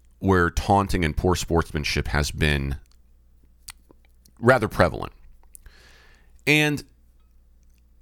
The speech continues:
sometimes it's easier to handle than others, but it made me start wondering about the psychology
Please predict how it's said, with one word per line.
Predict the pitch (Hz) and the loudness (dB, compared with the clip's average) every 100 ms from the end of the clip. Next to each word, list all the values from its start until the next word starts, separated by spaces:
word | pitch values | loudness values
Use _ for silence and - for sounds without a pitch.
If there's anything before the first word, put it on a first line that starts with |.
| - | -8
sometimes | - 180 220 208 180 | 0 0 2 0 0
it's | 143 139 | -2 0
easier | 147 135 | 0 0
to | 117 | 0
handle | 107 104 110 | 0 0 2
than | 104 87 | 0 2
others, | 82 87 104 - - - - - _ _ _ _ _ _ _ _ - | 2 2 0 -4 -10 -14 -20 -20 _ _ _ _ _ _ _ _ -20
but | 98 110 127 - - _ _ _ _ _ _ - | -8 0 0 0 -8 _ _ _ _ _ _ -2
it | 143 | 0
made | 143 185 277 | 2 0 0
me | 330 | -2
start | 247 - 120 110 | -2 0 0 0
wondering | 95 92 92 82 76 73 - | 0 0 0 0 -2 -4 -4
about | 80 85 - | 0 0 0
the | 90 | -2
psychology | - 82 - - 95 90 78 73 58 - | -2 -2 -4 0 0 2 -2 -2 -6 -8